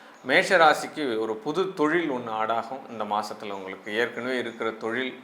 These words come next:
இன்னொரு கிளையை நிறுவலான்ற ஒரு ஐடியா உங்களுக்கு வந்திருக்கக்கூடியது. நண்பர்களால் வெற்றி, சாதனைகள் புரியக்கூடிய வாய்ப்புகள் எல்லாமே இருக்கும்.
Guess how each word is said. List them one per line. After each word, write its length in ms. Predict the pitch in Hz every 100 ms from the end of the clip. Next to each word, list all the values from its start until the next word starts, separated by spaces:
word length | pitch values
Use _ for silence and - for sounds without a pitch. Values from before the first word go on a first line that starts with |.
| - -
இன்னொரு 300 | 123 127 117
கிளையை 280 | - 123 131
நிறுவலான்ற 760 | 117 117 131 123 120 110 107 104
ஒரு 100 | 104
ஐடியா 340 | 98 113 117
உங்களுக்கு 400 | 110 98 98 -
வந்திருக்கக்கூடியது. 580 | 98 92 95 110 101 104 143 - - - - - 117
நண்பர்களால் 640 | 131 180 180 165 151 135
வெற்றி, 380 | 120 123 123 139 - - - - - -
சாதனைகள் 640 | - 127 139 151 143 139
புரியக்கூடிய 580 | 127 120 117 113 113 107
வாய்ப்புகள் 640 | 104 110 120 - 120 113 -
எல்லாமே 480 | - 117 139 139 135
இருக்கும். 420 | 120 110 - 117